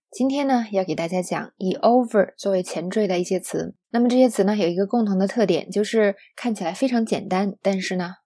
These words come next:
又非常地道，在生活口语中经常出现，非常值得学一下哟。第一个词就是睡过头，大家可能会想起 sleep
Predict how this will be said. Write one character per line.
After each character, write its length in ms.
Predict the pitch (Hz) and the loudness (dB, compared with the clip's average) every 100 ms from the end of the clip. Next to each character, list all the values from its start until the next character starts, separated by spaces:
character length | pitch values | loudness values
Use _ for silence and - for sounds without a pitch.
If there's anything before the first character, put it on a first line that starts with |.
| _ | _
又 100 | 190 | -4
非 160 | - | 0
常 180 | 214 202 | 0 0
地 200 | 220 240 | 2 0
道， 240 | 185 165 - - - _ | 2 0 -4 -16 -20 _
在 200 | 175 175 | -6 -4
生 160 | - | -2
活 120 | 202 202 | -2 0
口 180 | 190 | 0
语 60 | 175 | 0
中 240 | 180 180 - | -2 -6 -2
经 160 | 226 | -2
常 240 | 233 185 190 | -2 -2 -2
出 180 | - | -2
现， 300 | 247 269 214 - _ _ _ _ - | 0 0 0 -6 _ _ _ _ 2
非 100 | 226 | 2
常 160 | 233 | 4
值 160 | 214 190 | 2 4
得 180 | 202 196 | 4 4
学 240 | 190 185 | 2 0
一 80 | 202 | 2
下 220 | 226 254 | 2 0
哟。 280 | 233 214 220 _ _ _ | 0 -2 -4 _ _ _
第 120 | - 285 | 0 4
一 40 | |
个 100 | 294 | 4
词 320 | 277 190 196 | 2 0 0
就 140 | 196 196 | 0 -2
是 180 | 202 | 0
睡 320 | 190 - 262 214 | 0 2 0 2
过 220 | 247 208 | 2 2
头， 440 | 190 170 185 - _ | 2 2 2 0 _
大 100 | 196 | -6
家 120 | 185 | -6
可 100 | 185 | -8
能 100 | 170 | -6
会 140 | 226 | -2
想 260 | 220 196 190 | -2 -2 -6
起 240 | - 175 | -4 -6
sleep 500 | 185 - - 240 240 | -6 -8 -2 0 0